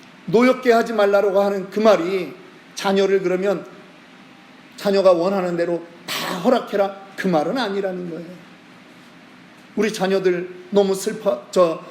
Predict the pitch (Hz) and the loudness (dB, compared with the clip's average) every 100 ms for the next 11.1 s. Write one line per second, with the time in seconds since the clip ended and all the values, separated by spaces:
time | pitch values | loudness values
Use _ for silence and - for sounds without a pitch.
0 | - - 185 196 180 185 180 170 202 226 | -10 -2 0 0 -2 -4 -6 -4 -2 0
1 | 196 185 160 180 160 156 165 170 - - | 0 0 -2 -4 -6 -6 -10 -12 -16 -20
2 | - - - - - - - - - 156 | -20 -20 -20 -20 -20 -20 -20 -20 -14 -12
3 | 165 - - - - - - - - - | -12 -16 -20 -20 -20 -20 -20 -20 -20 -8
4 | - 214 208 185 143 - - - - - | 2 4 4 -2 -8 -16 -20 -20 -20 -20
5 | - - - - - - - - - - | -20 -20 -20 -20 -20 -20 -20 -20 -20 -6
6 | 226 233 254 247 196 165 160 160 170 - | 2 4 4 2 0 -2 -6 -10 -14 -20
7 | - - - - - - - - 185 196 | -20 -20 -20 -20 -20 -20 -20 -6 0 2
8 | 190 185 170 - - - - - - - | 2 0 -2 -8 -16 -20 -20 -20 -20 -20
9 | - - - 214 214 196 185 185 185 180 | -20 -6 0 2 4 4 2 0 -2 -4
10 | 170 170 170 - 262 233 202 185 202 208 | -4 -6 -6 -2 -2 -2 -2 -2 -2 -2
11 | 170 | -4